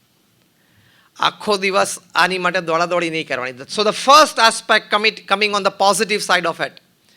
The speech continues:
If you want to celebrate your existence, the first important aspect is don't overlean yourself towards materialism.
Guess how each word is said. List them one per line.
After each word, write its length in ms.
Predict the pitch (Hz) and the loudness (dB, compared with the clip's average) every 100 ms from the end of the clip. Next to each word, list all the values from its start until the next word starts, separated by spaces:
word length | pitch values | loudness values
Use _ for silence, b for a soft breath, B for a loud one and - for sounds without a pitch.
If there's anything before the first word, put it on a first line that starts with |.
| B B B B B B B B | B B B B B B B B
If 80 | 196 | 4
you 80 | 247 | 6
want 240 | 330 311 | 6 6
to 40 | 294 | 4
celebrate 720 | 277 - 226 240 220 233 226 | 2 2 2 2 4 2 2
your 240 | 214 202 190 | 2 2 0
existence, 560 | 190 208 - 208 190 | -2 -4 -4 -8 -8
the 0 | |
first 500 | 185 170 220 220 220 | -10 -2 -2 -2 -6
important 320 | 196 202 196 | -8 -6 -4
aspect 640 | 196 185 185 190 202 185 185 | -4 -2 -2 -4 -8 -8 -10
is 200 | 165 165 | -12 -4
don't 420 | 190 233 240 - - 190 | -2 -2 -4 -10 -12 -6
overlean 560 | 202 214 196 208 196 | -2 -2 -4 -8 -8
yourself 580 | 185 180 - 180 180 180 | -6 -8 -8 -10 -10 -10
towards 280 | 170 170 156 | -10 -10 -12
materialism. 720 | 143 - 160 156 139 120 98 | -14 -12 -10 -8 -10 -14 -20